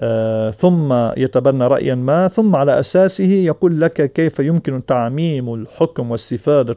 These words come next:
اليقين من الاستقراء الناقص. هذا إن شاء الله تعالى يأتي تفصيله غداً بما يناسب المقام، فقط أقرأ لكم كلماته وتكس-، لكي تكسروا الحاجز بينكم وبين هذا الكتاب، ولا هو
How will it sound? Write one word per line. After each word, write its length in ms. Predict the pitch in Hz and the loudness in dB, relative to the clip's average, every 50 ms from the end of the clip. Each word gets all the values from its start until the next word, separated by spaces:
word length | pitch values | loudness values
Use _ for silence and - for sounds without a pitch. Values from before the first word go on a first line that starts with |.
| - | -6
اليقين 400 | 120 110 117 110 - - 151 143 | -6 -6 -6 -6 -6 -6 -6 -4
من 60 | 131 139 | -4 -4
الاستقراء 640 | 139 131 143 - - - 120 107 - 127 131 - | -2 -4 -4 -6 -8 -12 -12 -6 -4 -2 -2 -2
الناقص. 920 | 131 123 117 117 110 104 104 - - 110 139 - - - 117 - - - - - - - - - - | -4 -8 -8 -8 -8 -8 -10 -10 -12 -12 -12 -12 -16 -16 -16 -16 -18 -18 -20 -20 -20 -20 -20 -4 2
هذا 240 | 190 214 220 220 208 | 2 2 4 4 2
إن 60 | 190 | 2
شاء 140 | - 220 214 | 2 2 4
الله 100 | 214 202 | 4 4
تعالى 260 | 202 202 208 214 214 | 4 4 4 4 4
يأتي 180 | - - - | 2 2 -2
تفصيله 440 | 143 - 131 - - - 147 139 139 | -4 -4 -4 -6 -4 -4 -2 0 0
غداً 220 | 123 135 139 151 147 | 0 2 2 2 0
بما 260 | 147 156 151 147 139 | 0 0 0 0 0
يناسب 340 | 139 135 143 135 - - 123 | 0 0 -2 -2 -2 -6 -8
المقام، 260 | 123 123 - 117 110 | -8 -6 -6 -8 -6
فقط 260 | - 196 - - - | -4 -6 -6 -4 -6
أقرأ 260 | 190 - - - 156 | -4 -2 -2 -2 0
لكم 200 | 180 180 165 170 | 0 0 -2 -2
كلماته 600 | 170 - 156 156 151 156 175 190 190 202 190 208 202 - - - - _ | -2 0 0 0 0 0 0 0 0 2 0 0 0 -2 -10 -20 -20 _
وتكس-، 440 | - 139 131 - 139 - - - - | -4 -4 -2 -2 -4 -6 -6 -8 -6
لكي 260 | 147 143 - 160 151 | -6 -2 0 0 -2
تكسروا 480 | 147 - 202 202 - - - 160 147 135 | 0 -2 -4 -4 -2 -2 -2 0 0 0
الحاجز 380 | - - - 170 185 165 131 | -2 -2 0 2 2 2 2
بينكم 300 | 135 160 170 165 160 165 | 0 0 0 0 0 0
وبين 200 | 147 131 135 135 | 0 0 0 0
هذا 220 | 131 131 131 117 127 | 0 0 0 0 -2
الكتاب، 400 | 113 - - 120 - - 104 - | -4 -4 -8 -6 -6 -6 -4 -2
ولا 140 | 156 175 180 | -2 0 0
هو 260 | 185 202 202 196 | 2 2 2 2